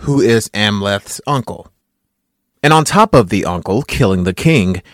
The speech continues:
he also takes the king's wife as hostage. So there's that. This all happened when Amleth was just a little boy.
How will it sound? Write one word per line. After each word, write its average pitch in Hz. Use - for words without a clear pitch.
he -
also 120
takes -
the 113
king's 98
wife 101
as -
hostage. -
So 87
there's 101
that. -
This 143
all 135
happened 135
when 95
Amleth 104
was 92
just -
a 254
little 214
boy. 95